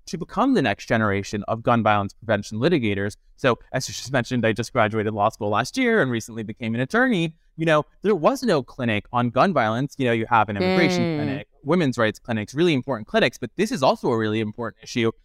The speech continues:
Speaker 1: and particularly an issue that Gen Z, now of law school age, is incredibly passionate about. So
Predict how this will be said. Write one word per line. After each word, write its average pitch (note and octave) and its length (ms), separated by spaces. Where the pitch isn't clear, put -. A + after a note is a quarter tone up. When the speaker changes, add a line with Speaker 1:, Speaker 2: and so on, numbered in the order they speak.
Speaker 1:
and C3+ 220
particularly E3 720
an A#2+ 140
issue B2 300
that A#2 120
Gen C#3+ 300
Z, D#3 380
now C3 280
of A2+ 100
law A#2+ 200
school - 400
age, E3+ 320
is A#2 100
incredibly A#2 480
passionate D3+ 440
about. G#2 320
So B2+ 240